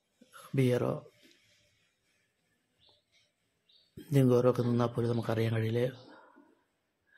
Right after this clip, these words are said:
എലിഫന്റ് വരെ അതിനുള്ളിൽ നിന്നാൽ പോലും നമുക്ക് കാണാൻ കഴിയില്ല. അതിലുള്ള ബുഷാണ്. അനിമൽസിനെ നമ്മളെ തീർച്ചയായിട്ടും വാച്ച് ചെയ്യും. അതുകൊണ്ട് വാഹനത്തിൽ ഇറങ്ങി shoot ചെയ്യുന്ന പരിപാടി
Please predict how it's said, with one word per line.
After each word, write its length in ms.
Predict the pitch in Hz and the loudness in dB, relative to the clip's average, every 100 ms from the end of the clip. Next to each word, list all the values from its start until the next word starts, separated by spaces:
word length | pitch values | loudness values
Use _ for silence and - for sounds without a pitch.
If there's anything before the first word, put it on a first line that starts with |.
| - - - - - | -20 -20 -20 -16 -8
എലിഫന്റ് 380 | 127 120 143 143 135 | -6 -2 0 2 2
വരെ 160 | 127 127 | 0 -4
അതിനുള്ളിൽ 360 | 123 117 120 117 | -2 -2 -2 -2
നിന്നാൽ 200 | 117 117 113 | -4 -4 -2
പോലും 220 | 117 113 | -2 -2
നമുക്ക് 240 | 110 117 135 - - - | -6 -8 -10 -12 -16 -10
കാണാൻ 260 | 113 113 113 | -6 -4 -4
കഴിയില്ല. 340 | 110 104 107 110 - | -4 -8 -10 -12 -14
അതിലുള്ള 320 | - 120 110 110 | -14 -8 -6 -6
ബുഷാണ്. 440 | - 110 107 135 - _ _ _ _ _ _ _ _ - | -10 -12 -10 -12 -14 _ _ _ _ _ _ _ _ -14
അനിമൽസിനെ 580 | 120 123 120 113 127 123 | -8 -6 -6 -6 -6 -4
നമ്മളെ 240 | 117 123 127 139 - _ - | -6 -6 -8 -10 -16 _ -12
തീർച്ചയായിട്ടും 420 | 117 113 117 117 | -10 -8 -8 -10
വാച്ച് 220 | 117 113 | -12 -14
ചെയ്യും. 180 | 120 117 - - - - - _ _ _ _ _ _ _ _ _ _ - | -12 -12 -16 -20 -20 -20 -20 _ _ _ _ _ _ _ _ _ _ -16
അതുകൊണ്ട് 320 | 135 127 - - _ _ _ | -10 -6 -6 -10 _ _ _
വാഹനത്തിൽ 400 | 127 123 123 123 123 | -6 -4 -4 -4 -2
ഇറങ്ങി 240 | 123 139 - - | -2 -2 -4 -4
shoot 200 | 127 117 | -2 -2
ചെയ്യുന്ന 220 | 117 117 113 | -4 -4 -4
പരിപാടി 380 | 110 113 113 | -6 -6 -8